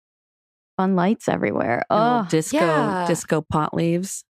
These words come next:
Speaker 1: Yeah.
Speaker 3: And she does a lot of mixed media painting on wood, which is some of my favorite kind of painting is on wood. So go check it out. That's Mary Jane Art Company. And then the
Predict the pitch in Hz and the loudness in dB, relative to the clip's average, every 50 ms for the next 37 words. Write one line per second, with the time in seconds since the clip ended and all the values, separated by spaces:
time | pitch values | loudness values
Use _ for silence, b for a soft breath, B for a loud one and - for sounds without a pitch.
0 | _ _ - 196 196 202 202 214 233 226 185 - - 269 233 269 269 262 269 247 | _ _ -2 0 2 2 4 4 4 2 2 2 0 2 2 0 2 2 2 2
1 | 226 220 208 214 220 226 240 233 214 190 190 196 202 226 - - - - 202 185 | 2 4 4 2 2 2 0 -2 -2 0 0 0 0 -2 -4 -8 -6 -4 -2 0
2 | 180 180 175 196 208 214 226 233 233 226 - - 196 185 185 180 208 214 214 208 | 0 0 0 2 2 2 2 2 0 -2 -4 -4 -2 -2 0 0 0 0 0 0
3 | 196 185 175 165 151 147 143 131 139 175 220 262 320 302 269 247 240 - 208 196 | 0 0 -2 -2 0 0 2 2 4 4 2 2 2 0 0 0 0 0 -2 -2
4 | - - 185 196 214 226 233 240 233 214 185 - - - 156 143 156 165 190 196 | -2 -2 -2 0 2 2 2 2 0 0 -2 -4 -4 -4 -2 -2 -2 -2 -2 -2
5 | 202 - - 196 190 190 190 196 - - 151 143 147 160 - 208 220 247 262 277 | -2 -2 -2 -2 -2 0 -2 -4 -4 -4 -4 -4 -4 -2 -2 0 0 0 0 -2
6 | 277 - - 285 294 294 302 311 330 339 349 381 - _ _ _ _ _ _ _ | -2 -2 -2 -2 -2 0 0 0 0 0 0 -2 -2 _ _ _ _ _ _ _
7 | _ _ _ _ _ - - 233 220 208 - - 190 202 247 240 - - 294 285 | _ _ _ _ _ -4 0 0 0 2 2 2 2 2 2 0 0 -2 -2 -2
8 | - 339 330 - - 202 190 175 180 214 233 - - 185 175 - - 170 170 175 | 0 -4 -2 0 2 2 2 2 2 0 0 0 0 0 0 0 -2 -2 0 2
9 | 185 190 208 226 247 226 220 - 208 196 196 196 220 233 - - 185 165 131 - | 2 2 2 2 0 -2 -2 -2 0 0 2 2 0 0 0 0 0 0 0 -2
10 | - - 170 147 139 165 147 147 143 175 214 226 _ _ _ _ _ _ _ _ | -4 -4 -4 -2 -2 -2 -2 -2 -2 -2 -2 -4 _ _ _ _ _ _ _ _
11 | _ _ _ _ - 214 226 226 214 233 226 226 226 214 247 240 | _ _ _ _ 0 2 2 4 4 4 4 4 2 2 0 0